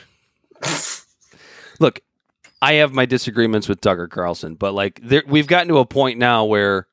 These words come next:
there are actually people calling for Tucker Carlson to be, like, imprisoned for this stuff. I mean, it's, it's, it's the most outrageous outside people, of course, but it's like, okay, so now we're putting our political opponents in prison,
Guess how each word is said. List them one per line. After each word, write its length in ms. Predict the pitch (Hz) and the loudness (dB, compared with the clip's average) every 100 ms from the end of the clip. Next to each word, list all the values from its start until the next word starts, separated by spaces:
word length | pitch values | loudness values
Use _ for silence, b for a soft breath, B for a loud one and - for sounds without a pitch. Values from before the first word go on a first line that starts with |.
| _ _ _ _ _ _ _ _ _ _ _ _ | _ _ _ _ _ _ _ _ _ _ _ _
there 260 | 151 143 190 | -6 0 4
are 80 | 208 | 6
actually 360 | 190 180 175 156 | 4 2 0 0
people 360 | - 156 139 127 | 0 -2 0 0
calling 400 | 120 123 123 120 | 2 2 0 -2
for 200 | 117 107 | 0 0
Tucker 380 | - 117 113 | 0 0 0
Carlson 580 | 104 110 104 101 104 98 | 0 2 2 0 -2 -4
to 100 | 92 95 | -6 -6
be, 200 | 101 95 | -4 -2
like, 260 | 90 - | -2 -4
imprisoned 600 | 101 92 - 95 95 87 80 | -8 -8 -4 -4 -4 -10 -10
for 160 | 82 | -10
this 180 | 78 76 | -8 -8
stuff. 440 | - - 57 - - _ _ _ | -8 -10 -12 -16 -20 _ _ _
I 40 | 113 | -2
mean, 120 | 135 | 0
it's, 160 | 139 - | 0 -2
it's, 220 | 165 - | -6 -2
it's 180 | 180 151 | -2 0
the 100 | 208 | -2
most 300 | 233 220 151 | 0 0 2
outrageous 580 | 151 127 139 139 127 120 | 0 2 2 2 0 -2
outside 560 | 131 123 - 135 107 98 | 0 -2 0 0 0 -2
people, 300 | 123 113 95 | -6 -6 -8
of 120 | 87 | -10
course, 320 | - 98 80 - | -8 -8 -8 -12
but 140 | 101 | -10
it's 120 | 101 | -4
like, 200 | 113 104 - _ _ _ _ _ _ _ - | -2 -4 -8 _ _ _ _ _ _ _ -4
okay, 240 | 170 196 180 | 0 2 0
so 200 | - 170 | 0 -2
now 440 | 147 151 165 180 | -2 0 2 4
we're 160 | 185 190 | 4 2
putting 440 | - 139 143 143 | 2 2 2 2
our 120 | 139 | 2
political 600 | 139 139 123 117 120 123 120 | 2 0 0 0 0 -2 -4
opponents 580 | 117 - 101 104 107 113 | -4 -6 -4 -4 -6 -10
in 120 | 107 | -12
prison, 600 | - 95 87 92 92 | -10 -8 -8 -8 -10